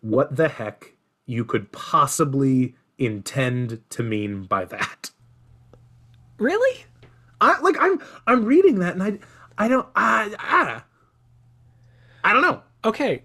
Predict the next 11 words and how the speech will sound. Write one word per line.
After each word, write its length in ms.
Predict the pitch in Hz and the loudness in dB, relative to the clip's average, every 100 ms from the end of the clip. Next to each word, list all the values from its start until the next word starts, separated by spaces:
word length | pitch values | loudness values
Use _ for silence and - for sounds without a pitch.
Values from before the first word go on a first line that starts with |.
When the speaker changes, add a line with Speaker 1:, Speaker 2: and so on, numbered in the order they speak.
| _ | _
Speaker 2:
so 380 | - 220 214 208 _ _ - | -2 0 0 -2 _ _ -4
here's 240 | 175 359 | -2 -2
my 180 | 320 277 | -2 0
interpretation 840 | 262 226 - 208 180 165 156 156 | 0 0 -2 -4 -4 -2 -2 -4
as 280 | 156 147 143 | -2 -2 0
I, 180 | 147 143 - | 0 0 0
as 180 | 151 151 | -2 0
I 80 | |
read 260 | 139 120 107 | 0 -2 -8
it. 160 | 113 - - _ _ _ | -12 -18 -20 _ _ _
Speaker 1:
Okay. 120 | - | -4